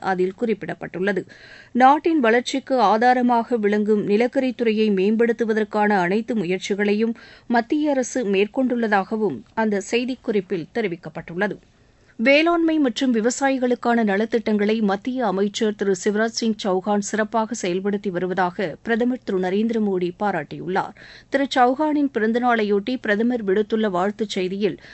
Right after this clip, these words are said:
கிராமப்புறங்களில் விவசாயத்தை ஊக்குவிப்பதற்கான திட்டங்களுக்கு முன்னுரிமை அடிப்படையில் அவர் பணியாற்றியுள்ளார் என்று கூறியுள்ளார். ஒடிசா முதலமைச்சர் திரு பிஜு பட்நாயக்கின் பிறந்தநாளையொட்டி பிரதமர் விடுத்துள்ள வாழ்த்துச் செய்தியில்,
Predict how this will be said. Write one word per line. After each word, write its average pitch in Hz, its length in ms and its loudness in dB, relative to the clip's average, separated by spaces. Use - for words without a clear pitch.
கிராமப்புறங்களில் 254 880 4
விவசாயத்தை 247 760 -2
ஊக்குவிப்பதற்கான 214 880 -2
திட்டங்களுக்கு 214 640 0
முன்னுரிமை 254 560 2
அடிப்படையில் 208 680 -2
அவர் 190 300 -4
பணியாற்றியுள்ளார் 214 880 -2
என்று 190 280 -6
கூறியுள்ளார். - 640 -4
ஒடிசா 339 420 4
முதலமைச்சர் 254 680 0
திரு 220 180 0
பிஜு 220 280 -2
பட்நாயக்கின் 226 680 0
பிறந்தநாளையொட்டி 208 840 0
பிரதமர் 233 460 0
விடுத்துள்ள 208 420 0
வாழ்த்துச் 196 420 -4
செய்தியில், 180 480 -4